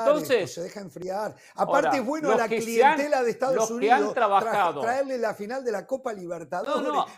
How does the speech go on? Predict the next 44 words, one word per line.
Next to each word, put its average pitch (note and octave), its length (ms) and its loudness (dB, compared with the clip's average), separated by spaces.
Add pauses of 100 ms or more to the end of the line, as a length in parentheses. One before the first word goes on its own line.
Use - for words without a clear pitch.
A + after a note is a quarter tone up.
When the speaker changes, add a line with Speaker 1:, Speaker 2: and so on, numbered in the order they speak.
Speaker 2:
para G#3 220 0
Speaker 1:
me F3 120 -8
Speaker 2:
que A#3 80 -6
Speaker 1:
encantaría F#3 500 -2
en A3 60 -4
Estados A3+ 220 -4 (100)
Speaker 2:
entiende C4 140 -4
lo - 20 -2
que G3 60 -4 (100)
Speaker 1:
Unidos. A3 180 -4
Speaker 2:
le C#4 60 -12
digo C4 160 -4
a A3+ 80 -2
Speaker 1:
Pero F#3+ 60 -4
Speaker 2:
los G3 60 -2
Speaker 1:
los G3+ 100 2
que G#3+ 60 -2 (140)
han C#4 140 0
Speaker 2:
clientes A#3+ 100 -2
de G#3+ 60 4
acá F#3+ 80 4
que F#3 100 4
se - 60 -10
Speaker 1:
trabajado G#3+ 440 0
Speaker 2:
creen A#3 240 -8
que F#3+ 120 -12
solo A3+ 300 -8
lo F#3 140 -8
de E3+ 120 -8
allá, A#3 380 -10
pero E3 240 -16
por E3 160 -18
Dios. B3+ 420 -16 (240)
Sí. G3 160 -6
Speaker 1:
Los F3+ 200 -4
que A#3+ 140 0
han C4 160 -2
trabajado G#3 680 -2
pésimamente G#3+ 800 -4
la F#3 100 0
seguridad G3 640 -2 (480)
son A#3+ 220 -10
los G#3+ 100 -6
brasileños. F#3+ 840 -4